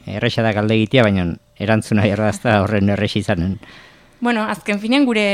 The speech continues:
Speaker 2: belaunaldia bai izan da, erosotasun egoera batean hasi garenak, ez dara? Igual gure aitzinekoek, ba, borrakatu behar izan zuten, zentzu batean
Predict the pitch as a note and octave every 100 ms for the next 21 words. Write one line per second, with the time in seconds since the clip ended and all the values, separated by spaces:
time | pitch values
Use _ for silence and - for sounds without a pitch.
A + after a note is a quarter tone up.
0 | G3 G3+ G#3+ G#3+ B3+ C4 C4 B3+ C4+ D4
1 | D4 - F#3+ F#3+ F#3+ G3 - A3 G#3 G3
2 | G3+ A3+ - G3+ G3 F#3 - G3+ F#3+ G#3
3 | F#3+ F#3 G#3 F#3+ F#3 - - G3 A#3+ B3
4 | G3 G3+ F#3+ - G3 G3 G3 - G3 G#3
5 | G#3 A#3 G#3+ F#3+ F3+ F#3 F#3+ F#3+ G3 F#3+
6 | F#3+ G3+ G3 G3+ A#3+ A#3 G#3 F#3 G3 F#3+
7 | G#3 G3+ A3